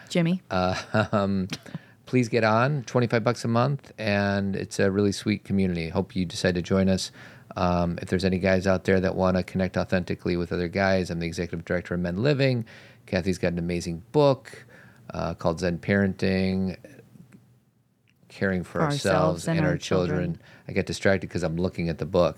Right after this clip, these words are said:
Speaker 2: t-, and I don't need to read it.
Speaker 1: Yeah, the two things that, you know, Todd always talks about Men Living, and they have so many good, um, opportunities. They actually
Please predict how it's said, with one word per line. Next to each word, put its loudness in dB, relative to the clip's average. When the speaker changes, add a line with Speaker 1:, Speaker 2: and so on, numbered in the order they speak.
Speaker 2:
t-, -14
and -4
I 0
don't 0
need -2
to -6
read 2
it. -2
Speaker 1:
Yeah, 2
the 2
two 2
things 0
that, 0
you 2
know, 4
Todd 0
always 2
talks -2
about 2
Men 2
Living, 2
and 2
they 4
have 2
so 0
many 2
good, 0
um, 0
opportunities. 0
They 2
actually 0